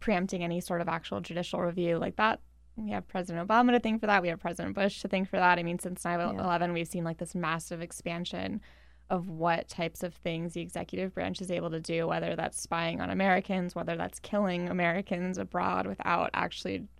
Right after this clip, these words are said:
Speaker 1: accusing them publicly and trying them and finding them guilty of a crime. Um, and we've seen so many court <laughs> cases brought by the A C L U on these issues, um, that just get shut down before they even go to trial because the government essentially argues, like, you know, you,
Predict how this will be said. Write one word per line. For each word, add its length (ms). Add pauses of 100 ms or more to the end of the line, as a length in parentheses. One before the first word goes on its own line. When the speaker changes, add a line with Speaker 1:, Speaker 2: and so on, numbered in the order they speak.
Speaker 1:
accusing 480
them 120
publicly 540
and 140
trying 300
them 140
and 100
finding 200
them 140
guilty 300
of 60
a 60
crime. 500 (640)
Um, 200
and 120
we've 140
seen 300
so 640
many 340
court 320
<laughs> 0
cases 560
brought 260
by 140
the 160
A 140
C 160
L 100
U 200
on 120
these 200
issues, 580 (360)
um, 200
that 120
just 200
get 120
shut 300
down 260
before 280
they 120
even 160
go 120
to 100
trial 460
because 260
the 80
government 400
essentially 380
argues, 560
like, 280 (580)
you 80
know, 140
you, 220